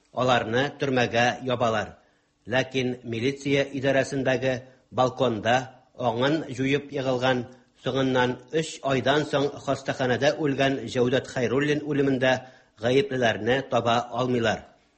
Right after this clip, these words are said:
Шушы үлемнән соң алты ел узгач, Казандагы хокук яклау оешмасы ярдәме белән Хәйруллиннар гаиләсенә Русия икътисад,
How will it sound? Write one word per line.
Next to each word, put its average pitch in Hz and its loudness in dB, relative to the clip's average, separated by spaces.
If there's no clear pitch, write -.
Шушы 135 -2
үлемнән 131 2
соң 120 0
алты 131 0
ел 151 4
узгач, 117 0
Казандагы 131 2
хокук 156 -2
яклау 147 0
оешмасы 156 -2
ярдәме 113 0
белән 139 0
Хәйруллиннар 143 2
гаиләсенә 135 2
Русия 131 0
икътисад, 127 -4